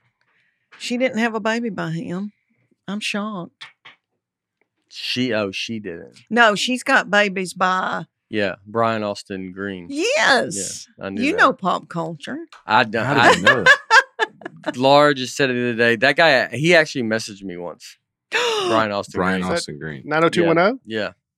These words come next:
Speaker 2: And then, uh, and, but then Laura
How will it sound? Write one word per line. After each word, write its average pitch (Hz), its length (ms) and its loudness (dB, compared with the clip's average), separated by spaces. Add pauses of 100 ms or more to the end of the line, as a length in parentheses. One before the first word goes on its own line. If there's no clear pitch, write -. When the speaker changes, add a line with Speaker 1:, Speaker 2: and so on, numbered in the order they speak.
(840)
Speaker 2:
And 113 240 -4
then, 117 220 0
uh, 104 500 0 (140)
and, 110 560 -6
but 120 120 -6
then 123 180 -4
Laura 120 500 4